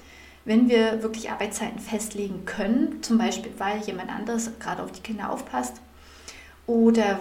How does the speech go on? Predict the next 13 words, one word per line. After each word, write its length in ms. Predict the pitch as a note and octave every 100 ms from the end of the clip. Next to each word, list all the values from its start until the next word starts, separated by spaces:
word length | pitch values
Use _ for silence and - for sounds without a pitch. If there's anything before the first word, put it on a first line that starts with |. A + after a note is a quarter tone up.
| -
weil, 460 | F#3 F3+ F3+ F3
äh, 200 | F3+ F3
sie 180 | F3 F#3+
in 80 | F#3+
der 80 | F3+
Fremdbetreuung 760 | - A3+ A3+ - G3 F#3+ F#3+
sind, 380 | G3 G3 G3 -
wie 100 | F#3+
auch 120 | F#3+
immer 200 | G#3 A3
da 180 | F#3+ F#3
bei 120 | F#3
euch, 320 | F#3+ A3 A3